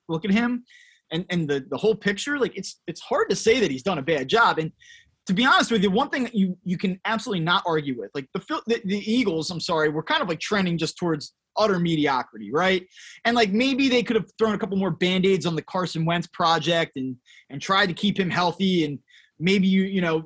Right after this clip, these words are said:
try to work things out with Doug Peterson and you get to eight, nine wins again. And maybe you make the playoffs, maybe you don't.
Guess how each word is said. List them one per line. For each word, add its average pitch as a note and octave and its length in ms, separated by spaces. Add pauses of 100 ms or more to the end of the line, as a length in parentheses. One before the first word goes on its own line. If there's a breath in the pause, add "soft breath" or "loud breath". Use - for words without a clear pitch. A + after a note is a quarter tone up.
try G#3 180
to G#3 60
work G3 260
things G3 200
out F#3+ 100
with D3+ 100
Doug G3 220
Peterson F#3 600
and C#3+ 180
you C3 160
get G3+ 240
to F#3 100 (100)
eight, F3+ 280 (240)
nine F3+ 260
wins F#3 200
again. F3 360
And D3 120
maybe F#3 220
you F3+ 120
make F#3 240
the - 120
playoffs, F3 360
maybe E3 160
you D#3 60
don't. F3 260